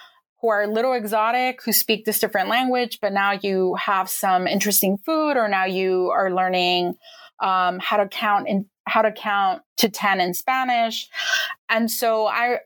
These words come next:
I was really interested in understanding that transformation of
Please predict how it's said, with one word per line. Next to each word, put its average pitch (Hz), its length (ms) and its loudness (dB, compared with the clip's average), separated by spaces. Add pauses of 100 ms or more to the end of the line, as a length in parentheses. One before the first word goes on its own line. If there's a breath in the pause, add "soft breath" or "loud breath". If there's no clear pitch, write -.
I 233 140 2
was 247 200 0
really 233 280 2
interested 202 460 0
in 180 280 2
understanding 190 680 0
that 180 200 0
transformation 180 1080 0 (380 loud breath)
of 185 460 -2